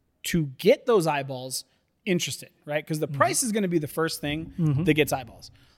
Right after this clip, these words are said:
Speaker 1: The second thing is when they actually tour the house, you hold an open house, a virtual tour, photography, et cetera.
Speaker 2: Yep.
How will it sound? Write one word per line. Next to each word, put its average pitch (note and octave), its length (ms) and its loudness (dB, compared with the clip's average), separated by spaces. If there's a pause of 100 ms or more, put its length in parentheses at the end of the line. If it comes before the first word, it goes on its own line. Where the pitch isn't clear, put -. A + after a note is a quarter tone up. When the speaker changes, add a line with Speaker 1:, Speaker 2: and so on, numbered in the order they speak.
Speaker 1:
The D3 100 -2
second A3 360 4
thing F3 140 -2
is D3+ 120 0
when D#3 120 -4
they D3 80 -2
actually C#3 300 -8
tour F3 240 -2
the E3 80 -2
house, E3 340 -4
you C#3 80 -8
hold D3 140 -6
an D3+ 80 -4
open D3+ 180 -4
house, D3 300 -8
a C3 40 -14
virtual C#3+ 340 -6
tour, C#3+ 260 -6
photography, C#3 540 -12
et B2 100 -8
cetera. D#3+ 400 2
Speaker 2:
Yep. D#3 180 4